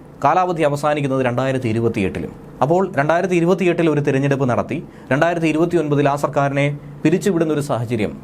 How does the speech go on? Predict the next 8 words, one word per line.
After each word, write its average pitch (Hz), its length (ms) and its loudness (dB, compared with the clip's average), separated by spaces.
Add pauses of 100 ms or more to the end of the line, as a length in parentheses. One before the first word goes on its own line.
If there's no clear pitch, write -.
(120)
അത് 151 140 2
അംഗീകരിക്കാൻ 160 540 0
കഴിയാത്തത് 127 500 0
കൊണ്ട് 90 220 0 (640)
ഈ - 20 4 (100)
സംസ്ഥാനങ്ങളിലൊക്കെ 156 920 0 (460)
കാലാവധി 143 520 2 (100)
ഒരു 185 120 2